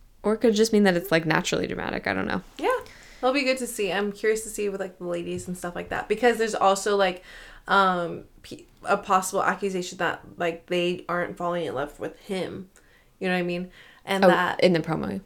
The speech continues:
Speaker 2: Yeah.
Speaker 1: Yeah.
Speaker 2: That how, like, the ladies aren't, like, feeling the same way and they're <laughs> leaving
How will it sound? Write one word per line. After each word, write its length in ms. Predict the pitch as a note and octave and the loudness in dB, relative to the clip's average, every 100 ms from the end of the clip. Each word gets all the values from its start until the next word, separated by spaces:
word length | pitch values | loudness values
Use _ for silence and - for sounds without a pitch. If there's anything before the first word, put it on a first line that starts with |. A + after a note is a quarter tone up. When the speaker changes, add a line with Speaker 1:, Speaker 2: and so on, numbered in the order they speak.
| - | -4
Speaker 2:
Yeah. 380 | G#3+ G#3+ F3 - | 6 8 8 4
Speaker 1:
Yeah. 100 | - - | 0 8
Speaker 2:
That 160 | G3 | 8
how, 140 | G#3+ G3+ | 8 6
like, 240 | G3 F#3+ - | 4 0 0
the 140 | G3+ | 2
ladies 300 | F#3+ F#3+ F#3+ | 4 2 0
aren't, 260 | - F#3 - | 0 -2 -2
like, 220 | F3+ F3 | -6 -8
feeling 380 | - G3 F3 F3 | -4 -2 0 -2
the 60 | |
same 260 | F3+ E3 E3+ | -4 -6 -6
way 200 | E3+ E3+ | -4 -4
and 100 | E3+ | -4
they're 120 | D#3+ | -2
<laughs> 200 | F3+ - | -4 -6
leaving 220 | - - | -12 -12